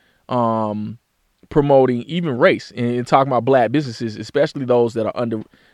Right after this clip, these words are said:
those are two underrepresented classes. And so I don't know why anybody would get mad over her doing so, but in, in, in, you know, the great Serena form, she's unbothered by those things.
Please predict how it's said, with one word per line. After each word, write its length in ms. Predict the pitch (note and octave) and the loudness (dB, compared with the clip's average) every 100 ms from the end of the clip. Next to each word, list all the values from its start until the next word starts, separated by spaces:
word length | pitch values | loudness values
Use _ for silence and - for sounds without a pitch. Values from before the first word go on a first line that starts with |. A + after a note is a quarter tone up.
| - | 4
those 180 | G#3+ | 4
are 40 | F3 | 4
two 180 | - G3 | -4 -2
underrepresented 800 | D3 D#3+ C3+ C#3 C#3+ B2 B2 A2 | 0 0 2 2 2 -2 -2 -6
classes. 540 | - C#3+ C3 - - _ _ _ _ - | -2 -2 -2 -6 -18 _ _ _ _ 0
And 180 | D#3 D3+ | 2 4
so 240 | E3 C#3 | 4 6
I 160 | D3 A3 | 6 4
don't 140 | C4 | 4
know 100 | A3 | 4
why 180 | E3 C#3 | 4 0
anybody 540 | A#2+ D3+ D3+ B2+ A#2+ A#2 | -2 -2 4 4 4 0
would 180 | A2+ | -4
get 180 | G#2 G#2 | -2 -4
mad 400 | G#2 D#3 C#3+ A#2 - | 2 2 4 2 2
over 320 | B2 A#2 A2+ | 0 2 -2
her 320 | - C#3+ B2 | -2 0 0
doing 260 | A2 F3 C3 | 0 -2 -2
so, 240 | - A#2 | -6 -8
but 320 | A2+ D3 - - _ _ _ _ | 2 2 2 -2 _ _ _ _
in, 260 | D3+ D#3+ C#3+ | -2 -2 -2
in, 380 | D3+ D3 C#3+ | -2 0 -2
in, 640 | - C#3+ C3+ C3+ C3 C3 - - | -4 -4 -2 -4 -6 -10 -14 -12
you 140 | D3 | -4
know, 220 | C#3+ A#2 A#2 | 4 4 4
the 220 | A2+ A#2 | 0 -2
great 500 | G#2+ C3 D#3+ F#3 - | 0 4 4 4 -6
Serena 420 | - D#3 E3 E3+ | -6 -2 0 -2
form, 460 | - C3+ C3+ C#3 C#3 | -2 -2 0 -2 -4
she's 300 | - F#3 F3+ | -4 -4 -4
unbothered 880 | F3 F#3 D#3 D#3 E3+ D3+ D#3 C#3+ A#2 | -4 -4 -4 2 2 2 -4 -6 -4
by 280 | C3 C#3 | -2 -2
those 420 | C#3 B2+ B2+ B2+ - | -2 -2 -2 -4 -8
things. 440 | C#3+ B2+ G#2 - | -8 -8 -10 -16